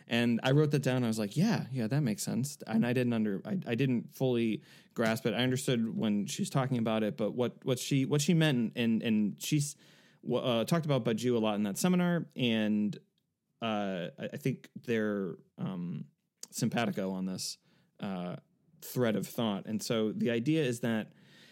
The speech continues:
uh, a one, as in, like, a whole, W H O L E. You may have heard me,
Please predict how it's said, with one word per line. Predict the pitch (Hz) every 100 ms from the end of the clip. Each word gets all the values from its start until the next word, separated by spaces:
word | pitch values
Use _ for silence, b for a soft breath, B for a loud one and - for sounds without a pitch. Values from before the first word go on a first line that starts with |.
| b b b b b _ -
uh, | 113 -
a | 113
one, | 117 143 127 107 107 127
as | 117 117
in, | 117 117
like, | 107 101 -
a | 104
whole, | 101 - 139 123 123 123 123 - - - _
W | 139 123 135 127
H | 120 135
O | 123
L | 110 110
E. | 101 98 101
You | 131
may | 139
have | 147
heard | 135
me, | 120 107